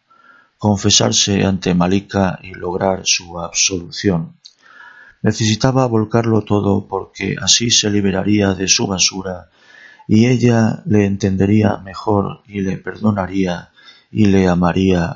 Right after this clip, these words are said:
aún más. Necesitaba redención. Le habló atropellado y confuso de los crímenes de su época mercenaria en África,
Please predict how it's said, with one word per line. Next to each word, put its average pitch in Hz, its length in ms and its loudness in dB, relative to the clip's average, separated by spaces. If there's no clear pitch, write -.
aún 87 400 -2
más. - 500 -2
Necesitaba 113 840 2
redención. 92 920 0
Le 101 180 4
habló 104 560 2
atropellado 95 840 0
y 95 60 -4
confuso - 880 -4
de 90 100 -14
los 95 180 -4
crímenes 95 580 0
de 92 80 -4
su 98 240 0
época 95 480 -2
mercenaria 92 840 -4
en 98 80 -4
África, - 600 -4